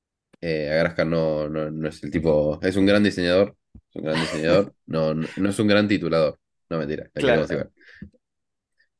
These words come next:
Speaker 1: En una galaxia muy, muy lejana, un grupo de naves alienígenas compiten entre sí para ver quién será el encargado de grafitear la Tierra con sus geoglifos. Para ello, usarán un manto de estrellas como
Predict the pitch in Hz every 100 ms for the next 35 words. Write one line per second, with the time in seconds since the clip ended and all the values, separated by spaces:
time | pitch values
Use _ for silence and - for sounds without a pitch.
0 | _ - 143 127 123 123 127 135 123 -
1 | 131 143 156 165 156 135 127 113 113 98
2 | 101 - 101 98 117 113 107 101 101 101
3 | 90 95 107 - 107 104 90 85 98 -
4 | 107 113 90 - 85 92 82 101 101 -
5 | 185 180 127 120 117 101 98 110 120 92
6 | 101 175 - 123 123 104 92 127 92 107
7 | _ 117 - 131 147 151 143 135 - -
8 | - _ _ _ _ _ _ _ _ _
9 | _ _ _ _ _ - 156 135 - 139
10 | - 113 123 127 139 135 151 147 135 131
11 | 120 107 123 123 127 127 98 90